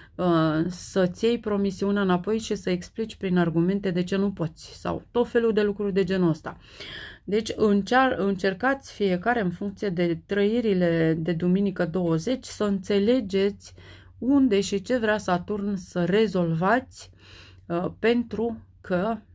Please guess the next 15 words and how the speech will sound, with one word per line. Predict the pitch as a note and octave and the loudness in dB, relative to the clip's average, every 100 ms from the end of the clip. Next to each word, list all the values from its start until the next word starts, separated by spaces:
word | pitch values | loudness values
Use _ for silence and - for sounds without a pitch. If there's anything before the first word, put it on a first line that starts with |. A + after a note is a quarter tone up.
| _ - | _ -14
uh, | E3 F3 F3+ | -6 -4 -2
de | D#3+ F#3 | 0 0
fapt, | F3+ G3+ G#3+ - | 2 0 -2 -8
el | F3 E3 F#3 F3+ E3+ | -4 0 0 2 2
la | D#3+ | 0
bază | D#3+ A3 F3+ F3 | 2 0 0 -2
vrea | E3+ G3 | 0 -2
să | F#3 F3 | -4 -6
vă | D#3+ E3 | -4 0
ajute | D#3+ D#3+ C4 C4+ G#3 | 0 0 -4 -4 -6
să | F#3 F3+ | -4 -2
lăsați, | E3 E3 A3+ A#3 - - F3+ | -2 0 0 0 -4 -12 -6
uh, | E3 | -4
bagajele, | D#3 F3 E3+ F#3 G3 F3+ F3+ E3+ E3 - - - - - | -2 0 2 0 -2 0 2 2 0 -6 -20 -20 -20 -12
uh, | E3+ | -6